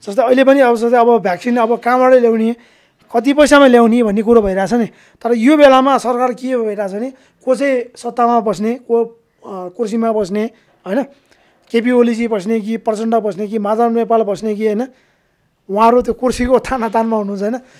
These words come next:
हामी नेपाली जनता आफै आफ्नै काम गरिरहेछौँ, आफ्नै पौरखले खाइरहेछौँ। यो नेताहरू भनेको खालि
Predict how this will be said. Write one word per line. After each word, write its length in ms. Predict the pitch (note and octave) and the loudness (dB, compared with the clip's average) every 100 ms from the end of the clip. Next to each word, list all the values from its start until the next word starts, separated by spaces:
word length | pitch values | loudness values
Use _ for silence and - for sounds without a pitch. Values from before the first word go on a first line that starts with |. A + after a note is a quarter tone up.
| _ _ | _ _
हामी 260 | F3 A#3+ B3+ | -10 -6 -2
नेपाली 320 | B3 B3+ B3+ | 0 2 2
जनता 300 | A#3+ A#3 C4+ | 0 -2 -2
आफै 380 | E4+ A#3+ G#3+ C4 | -2 -4 -2 -2
आफ्नै 300 | A#3+ G#3+ B3+ | -4 -6 -4
काम 220 | A#3+ A#3+ | -4 -2
गरिरहेछौँ, 440 | A#3 A#3 G3+ B3 | 0 0 0 -2
आफ्नै 340 | C4 G#3 B3 A#3+ | -2 -6 -6 -6
पौरखले 500 | A#3+ A3+ G#3+ A3 A3 | -2 -2 -2 -4 -4
खाइरहेछौँ। 480 | G#3 G#3+ G3+ G#3 C#4+ _ _ _ _ _ _ - | -4 -4 -4 -6 -8 _ _ _ _ _ _ -8
यो 320 | G#3 G#3+ G#3+ | -6 -4 -4
नेताहरू 440 | G3+ A#3 B3 A#3+ A3 | -2 2 4 4 0
भनेको 360 | G3+ G3+ A#3 | -4 -2 -2
खालि 340 | A3+ A3+ B3 | -2 -4 -4